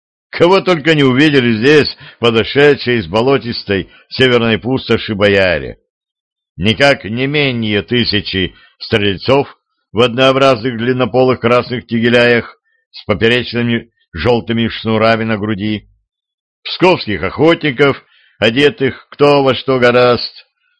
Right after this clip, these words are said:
от нарядных зипунов до потертых тулупов, от пластинчатых куяков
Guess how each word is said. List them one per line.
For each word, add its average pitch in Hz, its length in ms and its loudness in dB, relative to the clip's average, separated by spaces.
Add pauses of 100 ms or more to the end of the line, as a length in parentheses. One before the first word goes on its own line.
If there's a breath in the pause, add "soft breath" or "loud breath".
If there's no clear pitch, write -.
от 95 200 -2
нарядных 117 500 0
зипунов 120 580 -2 (240 soft breath)
до 104 320 2
потертых 107 580 -2
тулупов, 117 640 -2 (600)
от - 200 -2
пластинчатых 117 840 -2
куяков 127 600 -2